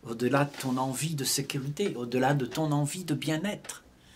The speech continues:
Parce que le bien-être que tu as, c'est quelque chose que tu as récupéré comme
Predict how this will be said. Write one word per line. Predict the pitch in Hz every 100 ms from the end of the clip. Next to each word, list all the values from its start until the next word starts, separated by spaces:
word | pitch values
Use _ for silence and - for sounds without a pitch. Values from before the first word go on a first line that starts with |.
| - - - -
Parce | 143 -
que |
le | 143
bien-être | 127 143 143 156 -
que | 123
tu | - - 123
as, | 160
c'est | 147 - 143
quelque | - -
chose | - 143 -
que | 117
tu | - 131
as | 113
récupéré | 113 - 131 117 127 196 - - - - - -
comme | 135 123 123